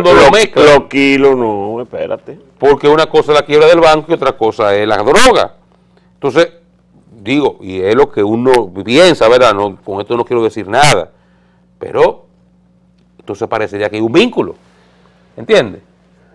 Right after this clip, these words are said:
Speaker 2: Eso se hincha.
Speaker 1: Y es lo que me ll-, entonces, es una investigación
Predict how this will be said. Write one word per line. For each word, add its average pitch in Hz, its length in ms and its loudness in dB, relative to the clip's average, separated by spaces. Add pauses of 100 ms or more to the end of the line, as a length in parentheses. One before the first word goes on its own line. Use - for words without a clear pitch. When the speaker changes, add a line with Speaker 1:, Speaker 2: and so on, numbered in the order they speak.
(240)
Speaker 2:
Eso 117 420 -2
se 135 200 0
hincha. 113 420 -10 (1200)
Speaker 1:
Y 120 100 -6
es 160 60 2
lo 156 80 0
que 131 80 -4
me 123 80 -2
ll-, 131 140 -4
entonces, 143 320 -8
es 135 180 -8
una 147 120 -4
investigación 165 720 -2